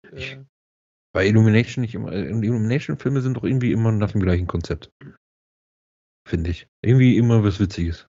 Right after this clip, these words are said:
Speaker 1: So Minions, Minions gibt's tausend Filme von. Ist auch irgendwie immer
Speaker 2: Ja.
Speaker 1: dasselbe.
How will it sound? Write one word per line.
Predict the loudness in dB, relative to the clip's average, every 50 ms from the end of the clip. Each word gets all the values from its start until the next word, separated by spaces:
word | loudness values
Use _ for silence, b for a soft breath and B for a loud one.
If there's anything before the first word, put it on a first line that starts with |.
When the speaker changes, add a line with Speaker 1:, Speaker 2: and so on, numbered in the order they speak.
| _ _ _
Speaker 1:
So | 0 2 2 4
Minions, | 4 4 4 4 4 4 2 2 -2 -4
Minions | -2 0 0 2 2 0 -2 -6
gibt's | -8 -12 -4
tausend | 0 0 0 2 0 -2 -2 -2 -4
Filme | -8 -4 -2 -2 -2 -2 -2
von. | -2 -2 -2 -2 -4 -8 _ _ _ _ _ _ _ _ _ _ _ _ _ _ _ _ _
Ist | -6 -4
auch | -2 0 0
irgendwie | 0 2 2 2
immer | 4 4 2
Speaker 2:
Ja. |
Speaker 1:
dasselbe. | 2 2 2 2 2 4 4 2 0 0